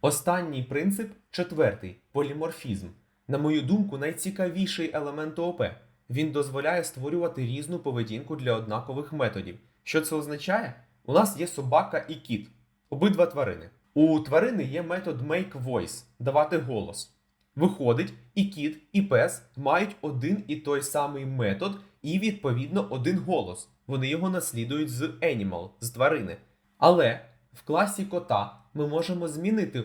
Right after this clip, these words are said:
умовний голос, який був у класі тварини за замовчуванням, на м'яу,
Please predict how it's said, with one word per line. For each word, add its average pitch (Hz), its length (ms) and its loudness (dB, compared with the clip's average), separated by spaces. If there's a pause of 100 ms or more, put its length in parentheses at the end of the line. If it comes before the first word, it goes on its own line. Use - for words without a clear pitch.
(100)
умовний 120 580 0 (160)
голос, 113 640 2 (240)
який 156 300 4
був 165 300 -2
у 156 80 -6
класі 160 360 0
тварини 147 440 -2
за 143 120 0
замовчуванням, 127 840 -4 (220)
на 175 140 4
м'яу, 107 460 4